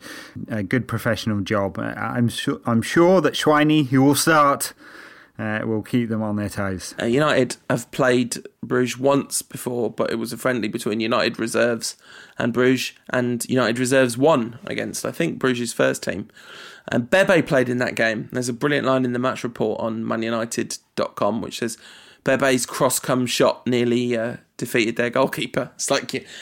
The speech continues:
Speaker 2: classic Bebe, doesn't know whether it's a cross or a shot.
Speaker 1: But yeah, he tried a cross and sliced it. We've seen that one.
Speaker 2: So yeah, uh, I, I guess th-, that's, uh,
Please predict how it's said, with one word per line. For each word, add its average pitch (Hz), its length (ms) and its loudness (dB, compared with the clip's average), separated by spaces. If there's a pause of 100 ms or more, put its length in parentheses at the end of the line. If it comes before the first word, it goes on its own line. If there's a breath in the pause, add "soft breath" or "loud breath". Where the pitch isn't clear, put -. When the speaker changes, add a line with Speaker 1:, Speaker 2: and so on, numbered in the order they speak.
(140)
Speaker 2:
classic 160 360 0
Bebe, 190 600 4 (240)
doesn't 123 240 0
know 120 120 2
whether 135 220 4
it's 127 100 -2
a 135 60 -8
cross 143 280 0
or 147 100 -2
a 147 40 -6
shot. 120 380 -2 (140)
Speaker 1:
But 127 140 -2
yeah, 113 180 2
he 131 160 0
tried 160 220 6
a 139 40 2
cross 123 380 2
and 127 240 2
sliced 123 380 2
it. 95 160 -4
We've 151 200 2
seen 127 240 4
that 101 160 -2
one. 85 240 -10
Speaker 2:
So - 140 0
yeah, 202 400 2
uh, 147 540 4
I, 147 380 2
I 143 140 0
guess - 600 -2 (120)
th-, - 160 -12
that's, - 540 0
uh, 135 380 6